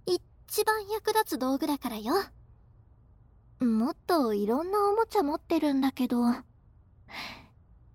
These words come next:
今は君のおちんぽから、ザー汁絞り出す時間だから、これね。ああ、ほらほら、逃げないの。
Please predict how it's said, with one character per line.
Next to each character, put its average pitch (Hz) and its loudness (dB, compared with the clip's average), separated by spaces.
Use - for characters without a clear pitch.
今 254 6
は 196 -12
君 233 4
の 285 0
お 277 -2
ち - -4
ん 294 -6
ぽ - -20
か - -10
ら、 240 0
ザ 240 6
ー 277 4
汁 294 4
絞 302 2
り 311 2
出 349 4
す 330 0
時 233 -4
間 262 0
だ 294 0
か 285 -2
ら、 240 0
こ 208 2
れ 220 4
ね。 269 2
あ 262 2
あ、 262 2
ほ 320 0
ら 359 -2
ほ 370 0
ら、 403 2
逃 240 2
げ 415 2
な 440 0
い 262 -2
の。 226 -2